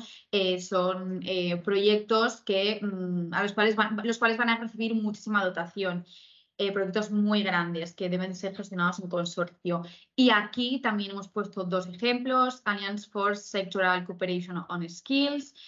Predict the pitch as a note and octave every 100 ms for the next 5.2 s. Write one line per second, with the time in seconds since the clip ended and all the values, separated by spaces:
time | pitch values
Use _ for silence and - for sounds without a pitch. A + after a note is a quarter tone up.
0 | - - A3+ G#3+ G3+ G3 F#3+ G3 F3 -
1 | F3 A3 A3 - B3+ B3 B3 B3+ G#3+ G#3+
2 | A#3+ C4+ C4+ B3+ C#4 C4+ C4+ A3 G#3+ G#3+
3 | A3+ G#3+ G#3+ A3 G3+ G3 F#3+ F#3+ G#3 A3
4 | G#3+ G#3 G#3+ F#3+ F#3 F3+ C4 C#4 A#3+ A#3+
5 | F4